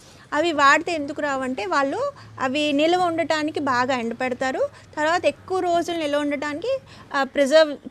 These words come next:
చేయడానికి ఏ ప్రికాషన్స్ తీసుకోవాలో అవన్నీ తీసుకుంటారు. So దాంట్లో స్ప్రౌట్ అవటానికి కావాల్సిన ఆ పరిస్థితులు ఉండవన్నమాట. అది, ఆ, అది actually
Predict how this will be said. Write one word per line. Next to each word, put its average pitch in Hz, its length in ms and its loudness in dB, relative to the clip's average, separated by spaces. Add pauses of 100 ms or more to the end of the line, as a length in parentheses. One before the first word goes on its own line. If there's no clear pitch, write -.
చేయడానికి 294 520 0
ఏ 302 120 4
ప్రికాషన్స్ 294 600 -4
తీసుకోవాలో 285 380 -2
అవన్నీ 247 240 0
తీసుకుంటారు. 220 540 -12 (320)
So 359 260 2
దాంట్లో 339 600 2
స్ప్రౌట్ 294 420 -2
అవటానికి 302 960 -4 (380)
కావాల్సిన 294 540 2
ఆ 285 360 0
పరిస్థితులు 320 800 -2 (220)
ఉండవన్నమాట. 233 420 -2 (200)
అది, 294 300 -2 (100)
ఆ, 240 380 0 (480)
అది 233 340 -6 (180)
actually 381 460 -2